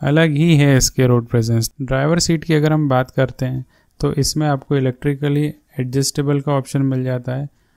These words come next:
आप इसमें इलेक्ट्रिकली सारी चीज़ें कंट्रोल कर सकते हैं। इसमें अगर हम सेफ्टी फीचर्स की बात करें तो सिक्स एयर बैग्स जो हैं इसमें ऑफर होते हैं, जो काफ़ी एक बढ़िया चीज़ है।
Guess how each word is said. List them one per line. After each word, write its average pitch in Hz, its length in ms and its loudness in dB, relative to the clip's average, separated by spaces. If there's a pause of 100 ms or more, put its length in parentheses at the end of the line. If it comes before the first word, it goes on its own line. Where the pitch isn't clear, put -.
(200)
आप 139 260 0
इसमें 147 520 -2 (200)
इलेक्ट्रिकली 151 580 -2
सारी 139 300 0
चीज़ें 139 300 -2
कंट्रोल 135 340 -2
कर 139 140 0
सकते 127 360 -8
हैं। 131 180 -6 (720)
इसमें 185 340 0
अगर 170 280 2
हम 143 280 0
सेफ्टी 143 380 0
फीचर्स 147 380 -2
की 147 120 -4
बात 131 260 -4
करें 131 260 -4
तो 143 100 0
सिक्स - 400 0
एयर 135 240 2
बैग्स 127 340 0
जो 127 160 -2
हैं 131 280 -2
इसमें 131 260 -2
ऑफर 127 380 -2
होते 127 220 -2
हैं, 131 160 0
जो 135 180 -2 (160)
काफ़ी 139 340 -2
एक 131 180 -2
बढ़िया 131 300 0
चीज़ 135 340 -2
है। 143 100 -4